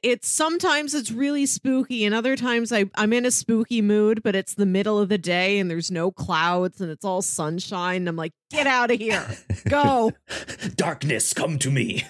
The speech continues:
Speaker 2: <laughs>
Speaker 1: Right. At least have, like, some wind come in and, like, blow the leaves from the trees. No,
Speaker 2: Right.
Speaker 1: it's sunlight. The air is still.
Speaker 2: There you
Speaker 1: Sometimes
Speaker 2: go.
Speaker 1: the weather doesn't
Speaker 2: <laughs>
Speaker 1: cooperate when you're in a really spooky mood.
Speaker 2: Oh, well.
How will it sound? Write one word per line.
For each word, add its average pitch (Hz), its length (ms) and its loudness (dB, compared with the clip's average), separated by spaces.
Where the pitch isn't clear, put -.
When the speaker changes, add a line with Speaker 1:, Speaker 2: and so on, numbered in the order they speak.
Speaker 2:
<laughs> - 0 -
Speaker 1:
Right. 269 880 0
At 403 120 4
least 571 240 2
have, 554 200 4
like, - 140 4
some - 320 2
wind 311 340 2
come 311 300 2
in 294 240 2
and, 285 100 0
like, 226 220 -2
blow 247 260 2
the 262 120 2
leaves 233 400 -4
from 254 120 -4
the 247 80 -2
trees. 240 540 -6
No, 202 280 4
Speaker 2:
Right. 113 300 2
Speaker 1:
it's 214 220 -2
sunlight. 208 560 0
The 185 160 0
air 202 180 2
is 208 120 0
still. 147 420 -4
Speaker 2:
There - 80 2
you 85 60 0
Speaker 1:
Sometimes 339 340 2
Speaker 2:
go. 294 80 4
Speaker 1:
the 254 60 -2
weather 254 260 4
doesn't 233 220 0
Speaker 2:
<laughs> - 60 0
Speaker 1:
cooperate 185 520 2
when 185 100 4
you're 175 140 4
in 170 80 2
a 165 40 0
really 160 240 -2
spooky 151 420 -2
mood. - 360 -12
Speaker 2:
Oh, 85 140 0
well. 85 420 -4